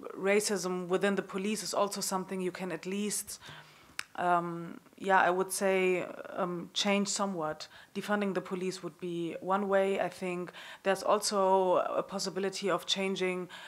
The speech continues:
somewhat of the legal framework in Germany that would, um, lessen the opportunity of the police to do racial profiling. I also think that,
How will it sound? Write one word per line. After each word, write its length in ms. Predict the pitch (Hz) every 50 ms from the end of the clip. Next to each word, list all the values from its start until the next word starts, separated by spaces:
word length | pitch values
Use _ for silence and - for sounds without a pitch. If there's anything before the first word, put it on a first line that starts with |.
| - - - -
somewhat 420 | - - - 208 202 202 196 190
of 120 | 185 180 180
the 100 | 185 175
legal 280 | 185 208 208 190 180
framework 720 | 175 - - 185 180 185 185 170 156 156 151 147 147 -
in 140 | - 170 165
Germany 480 | 156 156 156 156 160 156 156 156 156 156
that 240 | 165 160 151 -
would, 320 | 160 160 160 160 - - - - - - - - - - _
um, 680 | - - - 160 160 165 160 160 160 160 156 156 156 - _ _ - - -
lessen 460 | - 175 190 196 190 - 196 175 165 156
the 120 | 165 160
opportunity 800 | 156 156 160 - - 170 - 185 175 - - 185 180 160 165 165
of 80 | 160
the 80 | - 160
police 320 | - - 170 175 180 175 -
to 60 | 180
do 160 | 156 170 165
racial 300 | 156 156 151 147 - 165
profiling. 640 | 156 - 160 151 151 - 165 156 156 160 156 160 165
I 120 | 180 202 -
also 260 | - - - 180 165
think 300 | - - 175 170 165 -
that, 300 | 160 160 160 156 -